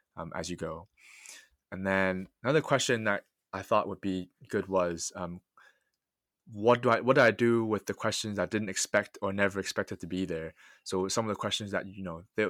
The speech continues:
they, there will be questions that throw you off. Um, I think one of them in my exam was, like, a multiple ch-, mu-, in the N-, M C Qs, um, you'd find, like, drugs that you've never seen before, or, well, maybe someone ha-, some, some of you have,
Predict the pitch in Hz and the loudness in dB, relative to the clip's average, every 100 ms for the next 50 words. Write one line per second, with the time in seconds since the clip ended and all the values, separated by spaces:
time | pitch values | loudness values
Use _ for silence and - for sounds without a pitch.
0 | 107 110 104 110 117 127 156 160 131 104 | 0 -2 0 0 4 8 8 8 4 -4
1 | - 107 113 101 - 107 95 95 87 - | -4 -6 -4 -4 -2 0 2 0 -2 -8
2 | - - 92 87 87 95 110 107 104 98 | -20 -8 -6 -4 -6 -8 -6 -4 -4 -4
3 | 98 - - _ - 98 92 95 95 92 | -6 -12 -20 _ -10 -2 2 4 2 0
4 | 95 92 92 92 92 90 87 85 85 - | 0 0 -2 -8 -4 -2 -2 -6 -10 -12
5 | - _ _ 104 - 95 98 - 101 - | -14 _ _ -12 -10 -8 -8 -8 -8 -8
6 | - 104 101 - 110 101 98 101 101 110 | -12 -8 -6 -6 -6 -4 -4 -2 -4 -6
7 | - 110 - 98 107 92 92 - _ _ | -8 -6 -6 -4 -4 -4 -8 -16 _ _
8 | _ - 95 87 87 107 98 - 113 110 | _ -6 -4 -4 -8 -10 -4 2 2 2
9 | 104 - 117 107 107 95 90 95 101 104 | -2 -2 0 0 -2 -8 -12 -8 -2 0
10 | 95 98 - 98 92 90 98 87 82 98 | 2 0 0 -2 -6 -6 -6 -6 -2 2
11 | 92 - _ _ 104 80 90 98 87 82 | 2 0 _ _ -4 -2 -2 -4 -6 -12
12 | _ _ _ - 95 87 80 78 - - | _ _ _ -8 -6 -6 -10 -14 -6 -2
13 | 120 127 135 95 87 80 80 82 | 0 0 0 0 -2 -4 -6 -10